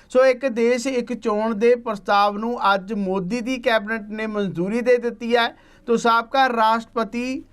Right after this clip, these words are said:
ਰਾਮਨਾਥ ਕੋਵਿੰਦ ਦੀ ਅਗਵਾਈ ਵਾਲੀ ਕਮੇਟੀ ਦੀ ਇਹ ਰਿਪੋਰਟ ਤੋਂ ਬਾਅਦ ਕੈਬਨਿਟ ਦੇ ਵਿੱਚ ਇਸ ਪ੍ਰਸਤਾਵ ਨੂੰ ਮਨਜ਼ੂਰੀ ਦੇ ਦਿੱਤੀ ਗਈ ਹੈ।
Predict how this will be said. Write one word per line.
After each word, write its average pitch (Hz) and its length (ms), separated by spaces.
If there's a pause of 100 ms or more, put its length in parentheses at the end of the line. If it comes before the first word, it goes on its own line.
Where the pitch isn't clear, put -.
(200)
ਰਾਮਨਾਥ 240 600
ਕੋਵਿੰਦ 233 540
ਦੀ 247 180
ਅਗਵਾਈ 202 400
ਵਾਲੀ 220 260
ਕਮੇਟੀ 208 500
ਦੀ 226 180
ਇਹ 220 80
ਰਿਪੋਰਟ 208 560
ਤੋਂ 208 180
ਬਾਅਦ 190 400
ਕੈਬਨਿਟ 208 540
ਦੇ 202 140
ਵਿੱਚ 185 360
ਇਸ 214 320
ਪ੍ਰਸਤਾਵ 190 540
ਨੂੰ 196 160
ਮਨਜ਼ੂਰੀ 190 500
ਦੇ 233 180
ਦਿੱਤੀ 196 340
ਗਈ 151 200
ਹੈ। - 100